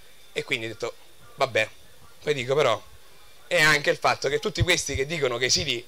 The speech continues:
ci sono tantissimi altri casi, non lo scrivono da nessuna parte, eh, non stai aiutando nessuno. Dici soltanto che è una cosa comune, punto, però non fai niente per poter evitare ad altri di ripetere nella cosa. Quindi c'erano due cose che facevano veramente girare, ma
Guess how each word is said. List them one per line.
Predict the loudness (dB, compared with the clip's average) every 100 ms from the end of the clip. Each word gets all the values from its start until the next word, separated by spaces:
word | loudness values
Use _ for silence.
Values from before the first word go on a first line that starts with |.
| -10
ci | -2 4
sono | 4 4
tantissimi | 2 2 2 4
altri | 2 -2
casi, | 0 2 2
non | 0
lo | 0
scrivono | 2 0
da | 0
nessuna | 0 0 2
parte, | 2 2 2 2
eh, | 2 -4
non | -4
stai | 0
aiutando | 2 0 0
nessuno. | 0 2 2 0 -4 -12 -18 -18 -18 -14
Dici | -4 0
soltanto | 2 2 4 2 2
che | 0
è |
una | 2
cosa | 2 2
comune, | 2 2 0 -2
punto, | -4 -6 -6 -2
però | 0 -2 -4 -18 -2
non | 0 2
fai | 2
niente | 4 4 4 4
per | 0
poter | 4 4 4
evitare | 4 2 2
ad | 2
altri | 0 -2 -6
di | -4
ripetere | 0 4 4 2
nella | -2 -4 0
cosa. | 0 0 -2
Quindi | -4 -2
c'erano | 0 0 0
due | 2
cose | 4 4
che |
facevano | 2 0 0
veramente | 0 2 2 0 -6
girare, | -2 0 0
ma | -2